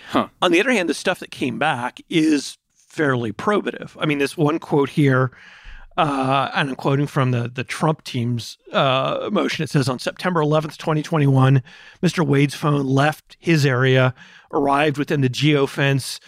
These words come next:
Speaker 2: located on the, near Ms. Willis's home at ten forty-five P M,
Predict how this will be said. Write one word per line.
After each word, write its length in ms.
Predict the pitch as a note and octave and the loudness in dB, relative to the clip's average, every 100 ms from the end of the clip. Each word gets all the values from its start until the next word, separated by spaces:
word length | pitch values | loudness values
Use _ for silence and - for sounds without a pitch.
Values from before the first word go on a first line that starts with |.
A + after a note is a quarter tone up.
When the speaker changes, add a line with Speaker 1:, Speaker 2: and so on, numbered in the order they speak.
| - - | -20 -4
Speaker 2:
located 540 | D3 C#3 D3+ C3+ C#3+ | 0 0 2 0 2
on 220 | C#3 C3 C3 | 2 4 4
the, 300 | B2+ B2+ B2+ - | 2 0 -4 -4
near 460 | F3 C#3 C3+ C3 A#2+ | 2 4 4 2 0
Ms. 160 | C#3 | 0
Willis's 420 | C#3 F#3 E3 C#3+ - | 2 2 2 0 0
home 220 | C#3 C3+ | 0 2
at 120 | D3 | 0
ten 200 | - D#3+ | 0 0
forty-five 480 | - D3 - D3+ D3+ | 0 0 0 -2 -2
P 200 | E3+ D#3+ | 0 2
M, 240 | D#3 D#3 | 2 0